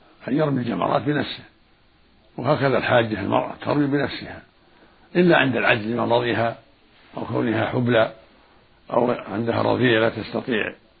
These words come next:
تركه فهي معذورة، أو كبيرة السن. أما مجرد التعب التلافي يمكن بالسيارة أو ركوب السيارات، يمكن ركوب السيارة والتقرب إلى المرجم بالسيارات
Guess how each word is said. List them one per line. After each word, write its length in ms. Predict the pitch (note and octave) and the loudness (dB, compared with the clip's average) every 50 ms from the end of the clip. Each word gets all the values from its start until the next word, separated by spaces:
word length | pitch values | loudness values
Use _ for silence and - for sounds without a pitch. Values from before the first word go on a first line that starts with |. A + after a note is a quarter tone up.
| _ _ _ _ _ _ _ _ _ _ _ _ _ _ _ | _ _ _ _ _ _ _ _ _ _ _ _ _ _ _
تركه 380 | - C#3 C3 A#2 - B2+ A#2 - - _ _ _ _ _ _ _ _ _ _ _ _ _ _ _ | -4 -2 -2 -2 -2 -6 -8 -8 -10 _ _ _ _ _ _ _ _ _ _ _ _ _ _ _
فهي 140 | - A3+ F#3+ | -2 -2 0
معذورة، 440 | C#3+ G2+ F#2+ G2 G2+ F2 D#2+ D#2 D#2+ - - _ _ _ _ _ _ _ _ _ _ _ _ _ _ _ _ _ _ _ _ _ _ _ - | 0 0 0 -2 -2 -6 -6 -10 -14 -20 -20 _ _ _ _ _ _ _ _ _ _ _ _ _ _ _ _ _ _ _ _ _ _ _ 0
أو 120 | E3+ D#3 | 2 4
كبيرة 320 | B2+ C#3 C3 C3+ B2 G#2+ F2+ | 4 4 4 4 2 2 0
السن. 360 | G#2 - - - C3 B2 A#2 - - - _ _ _ _ _ _ _ _ _ _ _ _ _ _ _ _ _ _ _ - | -6 -6 -2 0 0 0 -2 -4 -10 -20 _ _ _ _ _ _ _ _ _ _ _ _ _ _ _ _ _ _ _ -8
أما 200 | B2+ B2 B2+ A#2+ | -4 -2 -2 0
مجرد 400 | A#2+ A#2+ B2 B2 C3 B2 A#2 G#2+ | 0 -2 0 0 2 2 2 2
التعب 440 | G#2 - - - - - - G2 F#2+ - - _ _ _ _ _ _ - - - | 0 -2 -2 -2 0 2 2 2 0 -4 -12 _ _ _ _ _ _ -20 -20 -18
التلافي 400 | - - B2+ A#2+ A2+ A2 A#2 D#3 | -10 -6 -4 -4 -2 -2 -2 -2
يمكن 300 | A3 G#3+ F#3+ B2+ C#3 B2+ | -2 -2 0 0 -2 -2
بالسيارة 460 | A2+ - - C3 B2+ C#3+ A2+ A2 G2+ | -2 -4 -2 -2 0 0 0 -2 -2
أو 60 | G2 | -6
ركوب 180 | G2 - C#3 B2 | -6 -6 -6 -6
السيارات، 520 | A2 - - C3+ B2 C3 C3+ C3+ B2+ C3 - - _ _ _ _ _ _ _ _ _ _ _ _ _ _ _ _ - | -6 -4 -4 -4 -2 -2 -2 -4 -4 -6 -10 -16 _ _ _ _ _ _ _ _ _ _ _ _ _ _ _ _ -8
يمكن 240 | A2+ A#2+ A2 G#2 G#2 | -6 -6 -4 -4 -4
ركوب 280 | G2+ A2 G#2+ A2 A2+ | -6 -4 -4 -2 -4
السيارة 500 | A2+ - - G#2+ G2+ G2+ - D#3+ D#3+ D#3 | -4 -4 -6 -6 -4 -2 0 0 0 0
والتقرب 560 | C#3+ C#3+ - - D#3+ - C#3+ C3+ A#2+ A#2 A#2 A#2+ | 0 -2 -2 -4 -6 -4 -4 -4 -2 -2 -4 -4
إلى 260 | A2+ G#2 G#2 - - A2 | -4 -4 -6 -6 -8 -6
المرجم 520 | A2+ A#2 A#2 A#2 A2 B2 D3+ D3 C#3+ C#3+ - - | -2 0 0 0 2 0 0 0 0 -6 -10 -14
بالسيارات 520 | C#3+ - - D#3+ D3 D#3 D3 C#3+ C3 - | -14 -8 -6 -4 -2 -2 -2 -2 -4 -8